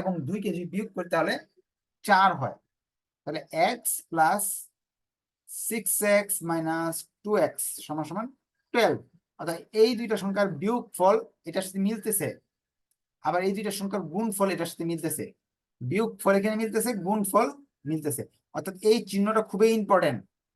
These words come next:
এগুলা আপনাদের সবার মুখস্থ আছে, but বেসিক সবার নাই যে এটা কেন হইতেছে,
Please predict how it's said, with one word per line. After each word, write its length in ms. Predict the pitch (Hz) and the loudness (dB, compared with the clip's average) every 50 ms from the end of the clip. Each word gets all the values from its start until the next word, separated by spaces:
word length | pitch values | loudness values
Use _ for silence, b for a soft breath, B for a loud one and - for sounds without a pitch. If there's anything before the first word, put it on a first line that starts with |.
| _ _ _ _ _ _ _ _ _ _ _ _ - | _ _ _ _ _ _ _ _ _ _ _ _ -8
এগুলা 280 | 160 175 180 202 220 214 202 | -6 -4 0 2 4 4 4
আপনাদের 320 | 196 190 214 208 196 214 208 208 - _ _ | 2 0 0 0 2 0 0 -2 -4 _ _
সবার 320 | - - - - 180 190 | -10 -4 -2 2 4 6
মুখস্থ 420 | 190 190 208 - - 220 - - - | 6 6 6 6 4 2 2 2 2
আছে, 260 | 180 - - - 135 - - _ _ _ _ _ _ _ _ _ _ _ _ - 117 | 2 2 0 -2 -6 -8 -10 _ _ _ _ _ _ _ _ _ _ _ _ -2 0
but 240 | 165 185 185 - - - - _ _ _ _ - | 0 0 0 -2 -10 -20 -20 _ _ _ _ -10
বেসিক 440 | 110 107 143 160 160 - - 196 190 - | -4 0 2 2 2 2 0 -2 -2 0
সবার 200 | - 165 156 160 156 147 | 0 2 4 4 4 4
নাই 120 | 151 143 127 120 | 4 2 4 4
যে 120 | 127 147 147 147 151 | 4 4 4 4 2
এটা 120 | 160 160 135 - | -4 -6 -2 0
কেন 120 | 180 175 180 185 180 | 0 2 2 2 2
হইতেছে, 320 | 175 - 143 127 - | 0 0 -2 -4 -6